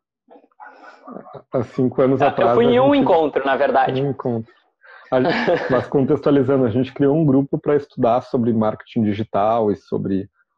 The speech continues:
Speaker 1: algumas estratégias de marketing digital. E isso fazem cinco anos.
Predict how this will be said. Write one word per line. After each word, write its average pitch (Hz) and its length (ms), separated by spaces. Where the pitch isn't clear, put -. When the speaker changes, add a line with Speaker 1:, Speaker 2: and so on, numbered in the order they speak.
Speaker 1:
algumas 110 640
estratégias 117 760
de - 100
marketing 107 420
digital. 104 540
E 113 680
isso - 140
fazem 131 240
cinco 175 300
anos. 107 400